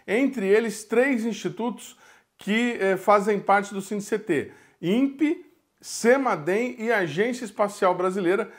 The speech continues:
deverão ser contemplados com novas vagas. Fernando, vocês estiveram lá em Brasília recentemente com a nova ministra, tiveram uma audiência lá com ela. A expectativa era essa mesmo? Ela já tinha informado alguma coisa nesse sentido? O que que vocês esperam pra esse concurso?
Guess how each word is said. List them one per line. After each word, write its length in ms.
deverão 420
ser 220
contemplados 840
com 140
novas 560
vagas. 480
Fernando, 400
vocês 380
estiveram 800
lá 100
em 60
Brasília 460
recentemente 680
com 140
a 60
nova 260
ministra, 440
tiveram 280
uma 100
audiência 460
lá 100
com 180
ela. 300
A 120
expectativa 800
era 160
essa 360
mesmo? 300
Ela 160
já 160
tinha 220
informado 640
alguma 420
coisa 380
nesse 220
sentido? 340
O 40
que 120
que 80
vocês 320
esperam 360
pra 140
esse 140
concurso? 680